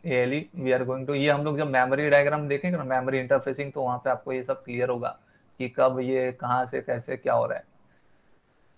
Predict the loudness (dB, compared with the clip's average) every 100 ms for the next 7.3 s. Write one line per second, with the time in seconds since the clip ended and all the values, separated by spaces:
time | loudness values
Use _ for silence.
0 | _ _ _ -2 0 4 6 6 6 -2
1 | 0 0 0 -6 -16 -2 0 2 4 6
2 | 6 2 8 8 8 4 0 -2 2 2
3 | 2 0 2 2 4 2 2 2 0 0
4 | -4 -2 -2 -2 -2 -2 0 -2 -2 -2
5 | -2 -4 _ -8 -4 -2 -2 -2 2 2
6 | 0 -2 0 0 0 0 0 0 -2 -4
7 | -4 -6